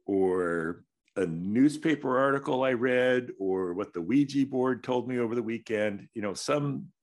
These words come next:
non-data based item, then the loss to lease number is kinda useless. If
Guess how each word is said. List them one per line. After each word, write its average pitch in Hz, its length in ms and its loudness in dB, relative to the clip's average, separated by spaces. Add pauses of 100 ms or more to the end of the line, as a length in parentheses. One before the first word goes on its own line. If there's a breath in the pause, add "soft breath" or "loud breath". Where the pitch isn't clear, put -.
(560 soft breath)
non-data 120 760 2
based 101 600 -2 (220)
item, 92 640 -2 (720 soft breath)
then 120 400 4
the 123 80 0
loss 135 320 4
to 120 100 -4
lease 120 220 2
number 98 180 -2
is 87 100 -6
kinda 82 220 -2
useless. - 540 -8 (1200)
If 139 640 2